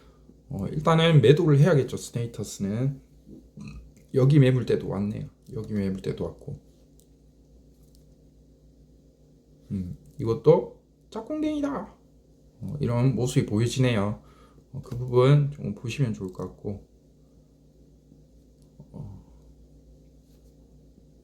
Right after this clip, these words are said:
웬만하면 모든 코인들이 제가 작도가 돼, 다 돼 있는데, 어, 매도 재매수 어떻게 할까요? 물어보셔서,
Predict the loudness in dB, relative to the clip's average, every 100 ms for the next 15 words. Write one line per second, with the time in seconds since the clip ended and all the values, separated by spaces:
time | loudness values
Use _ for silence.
0 | -20 -20 -20 -20 -20 -20 -20 -20 -20 -20
1 | -20 _ _ _ _ _ _ -20 -20 -20
2 | _ _ _ -20 -6 4 6 8 8 6
3 | 6 4 4 4 6 4 4 2 4 4
4 | 2 -2 -4 -2 0 4 6 6 2 0
5 | -4 -2 4 6 6 0 2 2 0 -8
6 | -10 -8 -10 -12 -18 _ 4 4 6 6
7 | 6 6 4 2 2 4 6 6 2 2
8 | 4 6 4 4 2 2 0 -2 -4